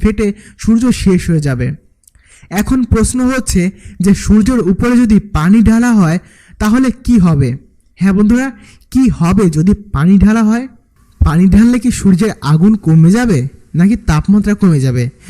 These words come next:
নাকি সূর্যের জীবনকাল কমে যাবে? না, এর কিছুই হবে না,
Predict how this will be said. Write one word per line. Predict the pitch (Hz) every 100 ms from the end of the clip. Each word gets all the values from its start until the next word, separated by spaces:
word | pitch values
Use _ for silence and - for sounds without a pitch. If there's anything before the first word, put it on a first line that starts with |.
| 185
নাকি | 180 202
সূর্যের | 233 - 196 220 208
জীবনকাল | 156 175 214 220 220
কমে | 180 151
যাবে? | 135 123 123 156 -
না, | 143 131 123 - _ - -
এর | 226 202 -
কিছুই | - 208 247 220
হবে | 170 -
না, | 127 127